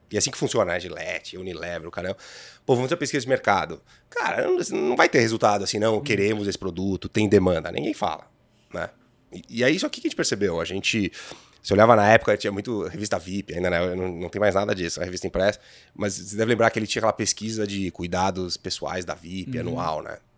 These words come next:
Speaker 1: E aí, cara, todo ano lá, mesma coisa, assim, quais são as principais preocupações do homem em relação à saúde e beleza? Ah, cara, queda de cabelo, é, mau cheiro,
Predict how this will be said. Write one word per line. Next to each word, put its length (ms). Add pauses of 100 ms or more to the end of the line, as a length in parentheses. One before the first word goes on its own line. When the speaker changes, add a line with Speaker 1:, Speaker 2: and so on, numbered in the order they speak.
Speaker 1:
E 60
aí, 180
cara, 200 (100)
todo 240
ano 220
lá, 240
mesma 240
coisa, 180
assim, 140
quais 180
são 80
as 100
principais 460
preocupações 420
do 120
homem 320
em 20
relação 480
à 300 (180)
saúde 460
e 20
beleza? 320 (960)
Ah, 180
cara, 160
queda 160
de 80
cabelo, 760
é, 180
mau 180
cheiro, 520